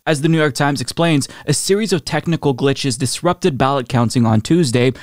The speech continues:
at about one in four voting centers in Republican-led Maricopa County, Arizona, rekindling embers of baseless voter fraud claims in the right-wing media and politicians.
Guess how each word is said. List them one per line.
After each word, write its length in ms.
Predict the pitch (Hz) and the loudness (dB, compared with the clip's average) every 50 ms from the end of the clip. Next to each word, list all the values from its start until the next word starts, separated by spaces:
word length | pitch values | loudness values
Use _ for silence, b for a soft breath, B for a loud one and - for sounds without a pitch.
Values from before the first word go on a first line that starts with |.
| B B B | B B B
at 140 | B 147 151 | B -2 0
about 240 | 147 156 156 147 151 | 0 0 0 -2 -2
one 240 | 131 127 139 165 180 | -2 0 0 0 2
in 140 | 202 196 175 | 2 0 0
four 360 | - - 147 143 151 147 139 | 0 -2 0 2 2 2 2
voting 380 | 131 120 139 139 139 151 147 | 0 0 2 2 2 2 0
centers 480 | 131 - - 123 117 117 127 123 117 - | 0 0 0 0 0 2 0 0 -2 -2
in 100 | - 143 | -2 0
Republican-led 720 | 135 131 120 - - 139 147 160 156 160 147 131 127 123 | 0 0 0 -2 -4 -2 -2 -2 0 0 2 2 2 2
Maricopa 520 | 123 123 117 117 113 - - 117 - - 120 | 2 2 2 2 0 0 0 -2 -2 -2 -4
County, 360 | - 127 113 110 - 120 73 | -2 0 0 0 0 -2 -2
Arizona, 560 | 82 107 113 113 110 160 185 180 147 131 120 B B B B B B | 0 0 2 2 2 2 0 2 0 0 -2 B B B B B B
rekindling 640 | 160 151 - - - 175 190 190 196 202 196 196 - | 0 0 0 0 -2 0 0 2 2 2 0 0 -2
embers 440 | - 139 139 139 127 147 143 131 - | -2 -2 0 2 2 0 0 0 -2
of 220 | - 117 117 117 | -4 -4 -2 0
baseless 460 | 104 135 143 156 151 - 165 165 - | 0 0 0 0 0 -2 -2 -4 -4
voter 260 | - - 139 131 127 120 | -2 0 0 2 2 0
fraud 340 | - - 131 120 120 117 | 0 0 -2 0 -2 -2
claims 420 | - - 190 190 180 151 156 143 - B B B B | -2 0 2 2 4 2 2 0 -4 B B B B
in 120 | 147 165 | 0 2
the 100 | 165 165 | 2 2
right-wing 480 | 135 139 143 147 120 135 147 139 135 135 | 2 2 0 0 0 0 2 2 2 2
media 340 | 147 180 196 160 147 147 - | 2 0 0 2 2 2 2
and 160 | 117 135 117 - | 0 -2 -2 0
politicians. 680 | 117 117 120 117 - - 151 139 - - 95 98 - | 0 0 0 -2 0 -2 -2 -2 -2 -8 -10 -10 -12